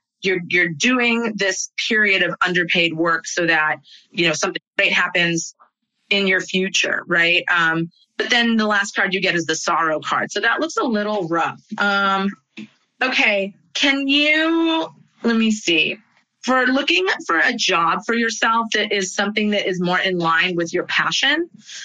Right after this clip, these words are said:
you got the Prince of Wands, the Queen of Wands, and the Nine of Wands. These are great inspired cards for you. I really like them. Um, do you know anybody who work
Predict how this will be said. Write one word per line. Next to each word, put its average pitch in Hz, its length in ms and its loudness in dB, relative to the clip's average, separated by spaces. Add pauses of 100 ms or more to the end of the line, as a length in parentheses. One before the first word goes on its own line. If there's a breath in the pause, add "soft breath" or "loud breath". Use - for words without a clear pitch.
(380 loud breath)
you 247 180 2
got 214 300 0
the 190 80 -4
Prince 247 300 -2
of 311 120 -4
Wands, 170 440 2
the 185 80 -4
Queen 233 280 0
of 220 100 0
Wands, 156 460 0
and 175 100 0
the 180 60 2
Nine 196 260 2
of 175 100 -4
Wands. - 400 -2
These 294 220 2
are 381 100 0
great 220 340 2
inspired 185 720 -2
cards 185 360 -2
for - 120 -4
you. 147 180 0
I 156 60 2 (100)
really 202 360 0
like 185 380 -2
them. 165 260 0 (320 loud breath)
Um, 202 340 0 (440 loud breath)
do 285 320 2
you 330 420 2
know 240 440 2
anybody 214 480 0
who 196 140 -4
work 185 480 -2